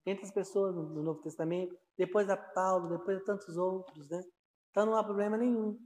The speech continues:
né? Uma vez eu tava na escola dominical, tava uma briga, pode, pode, não vê, pode, vê, vê, não vê, vê, não vê. Eu, eu não tava dando aula. Quem tava dando aula era outro professor. Eu tava só, só acompanhando. Aí o irmão fala assim, esse irmão que tava dando aula fala assim,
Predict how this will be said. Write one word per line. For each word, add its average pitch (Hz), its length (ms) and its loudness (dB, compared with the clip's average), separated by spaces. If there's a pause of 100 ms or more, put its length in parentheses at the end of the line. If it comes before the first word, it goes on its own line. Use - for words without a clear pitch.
(440)
né? 147 160 -2
Uma 165 140 2
vez 190 120 0
eu - 40 -2
tava 202 120 6
na 190 60 -2
escola 185 200 4
dominical, 180 840 4 (400)
tava 165 140 4
uma 170 100 6
briga, 180 280 8
pode, 196 360 6
pode, 190 240 4
não 170 80 -2
vê, 185 140 2
pode, 190 380 4
vê, 196 180 6
vê, 202 180 4
não 196 100 -4
vê, 196 180 6
vê, 202 140 6
não 196 140 2
vê. 220 400 10 (380)
Eu, 170 260 4
eu 170 120 6
não 180 80 2
tava 185 200 6
dando 190 220 4
aula. 147 360 4 (280)
Quem 156 100 -6
tava 165 180 4
dando 165 160 2
aula 170 140 2
era 180 100 2
outro 180 160 -4
professor. 185 560 0 (600)
Eu 165 100 6
tava 170 220 4
só, 214 320 4
só 214 560 2
acompanhando. 185 560 2
Aí 202 140 8
o 220 100 4
irmão 214 240 4
fala 202 160 6
assim, 170 340 0 (680)
esse 160 180 0
irmão 185 140 4
que 185 60 -6
tava 175 200 2
dando 165 180 2
aula 180 180 2
fala 175 140 0
assim, 147 200 -4